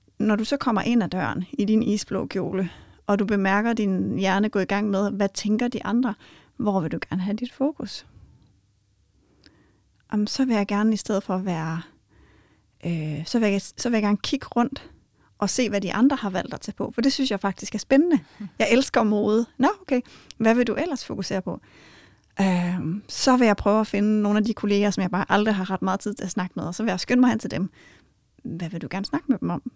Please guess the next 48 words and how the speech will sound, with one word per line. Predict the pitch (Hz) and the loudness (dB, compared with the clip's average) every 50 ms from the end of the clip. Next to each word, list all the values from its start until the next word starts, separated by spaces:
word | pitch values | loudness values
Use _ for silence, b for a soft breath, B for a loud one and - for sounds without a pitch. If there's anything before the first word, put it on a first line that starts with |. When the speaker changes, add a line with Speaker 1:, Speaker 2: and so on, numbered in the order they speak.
| _ _ - | _ _ -2
Speaker 1:
Hvad | 220 208 196 | 0 2 2
er | 202 | 2
vigtigt | - 208 - 233 226 - | 2 0 -2 -2 -4 0
for | - 220 | 0 0
dig | 226 208 | 2 0
at | 226 - | 0 2
vide | 277 302 | 2 2
noget | 330 277 208 190 | 4 4 2 0
om? | 165 - - _ B B B B B B B B B B B B B B B B B _ - | -2 -4 -8 _ B B B B B B B B B B B B B B B B B _ -10
Så | - - 233 214 | -4 0 2 4
når | 208 202 | 4 4
man | 202 190 196 | 4 4 2
står | 190 - - - 262 262 240 | 2 0 2 2 2 4 4
i | 190 196 | 2 2
situationen, | - 196 190 185 196 190 - 220 214 190 190 | 0 0 0 0 0 0 0 0 0 2 0
når | 180 | 0
man | 175 170 170 170 - - 180 175 | 0 -2 -2 -2 -2 -2 -2 0
bemærker, | 175 170 - 170 214 247 269 285 269 254 262 B B B B B B B B B B - - | 0 0 0 0 2 2 2 2 2 0 -2 B B B B B B B B B B -6 -2
"Okay, | - 247 - 254 220 208 202 - - | 0 0 2 2 2 2 0 0 0
mit | 233 220 208 | 0 0 2
indre | - 208 208 233 - 240 208 190 | 2 2 2 2 2 2 0 0
er | 196 | 0
lige | 202 208 208 | 2 4 4
nu | 208 202 | 4 2
fanget | 202 - 160 175 185 202 214 220 202 - | 2 0 0 0 2 2 0 0 0 -2
i, | 202 175 170 - b b b b | -2 -4 -4 -6 b b b b
hvad | - 214 | -4 -2
tænker | 208 - 220 214 214 202 | 0 0 0 2 2 0
de | 202 160 | 0 -2
andre | 156 175 202 208 196 | -2 -2 -2 -2 -2
om | 180 | -2
mig?" | 170 170 208 262 302 302 _ b b b b b b b b b b b b b b b _ _ _ _ - - - | 0 0 0 0 0 -2 _ b b b b b b b b b b b b b b b _ _ _ _ -20 -12 -6
Jeg | - 202 196 | -4 -4 -2
kan | - 190 | 0 4
bruge | 220 220 185 | 4 4 4
resten | 190 196 - - - - | 4 2 2 0 -2 -2
af | - - | 0 2
aftenen | - 320 - - - 226 208 | 0 0 0 0 0 2 2
på | - 220 208 208 | 2 0 0 -2
at | 196 | -2
s-, | - - - | -4 -6 -6
at | - - | -6 -4
prøve | - 214 202 | 0 0 0
at | 214 | 0
svare | - - 190 214 | 0 0 0 0
på | - - | 0 -2
det | 185 202 | -4 -4
spørgsmål, | - - - 233 - - 220 190 180 196 | -4 -2 -4 -2 0 0 0 0 0 -2